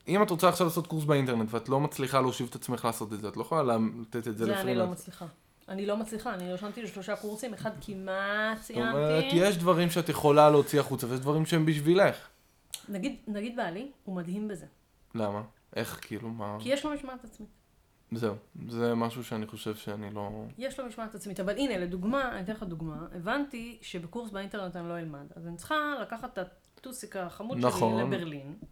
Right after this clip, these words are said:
Speaker 1: אוקיי.
Speaker 2: בסדר? שעולה לי ים בכסף, ועכשיו הגעתי לשלב שבאמת, וואלה, אני יכולה לנסוע,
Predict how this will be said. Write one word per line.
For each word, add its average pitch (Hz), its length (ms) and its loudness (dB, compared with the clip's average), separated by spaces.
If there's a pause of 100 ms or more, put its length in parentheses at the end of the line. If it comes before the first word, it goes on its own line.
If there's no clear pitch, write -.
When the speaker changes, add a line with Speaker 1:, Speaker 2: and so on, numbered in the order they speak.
(260)
Speaker 1:
אוקיי. 117 260 -4
Speaker 2:
בסדר? 110 160 0
שעולה 180 340 -2
לי 180 100 -2 (120)
ים 240 340 -2
בכסף, 170 960 -10 (600)
ועכשיו 185 340 -2
הגעתי 185 280 -2
לשלב 180 300 -4
שבאמת, 175 420 -8
וואלה, 170 320 -4
אני 165 280 -8
יכולה 180 300 -4
לנסוע, 160 680 -8